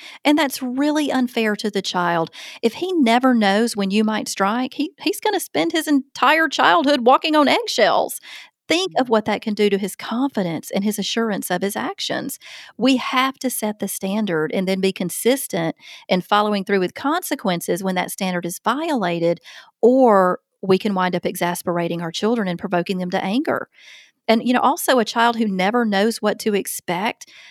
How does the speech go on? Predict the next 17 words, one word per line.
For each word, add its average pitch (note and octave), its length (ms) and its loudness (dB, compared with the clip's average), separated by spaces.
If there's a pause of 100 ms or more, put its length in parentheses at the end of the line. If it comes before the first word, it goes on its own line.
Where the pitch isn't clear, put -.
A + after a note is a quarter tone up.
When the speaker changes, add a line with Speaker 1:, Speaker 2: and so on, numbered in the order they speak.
(320)
Speaker 1:
eh, - 40 -18 (260)
can A#3+ 200 2
become A#3+ 300 4
very C4 240 4
insecure C#4 540 0 (280)
because C4+ 200 4
there's D#4 220 2
a D#4+ 40 2
great C#4 380 4
sense C#4+ 300 0
of D4+ 100 -4
security C4 600 0
in C4 300 4
knowing G3+ 340 6
what A#3 180 4
to C#4+ 140 -4
expect. C#4+ 580 2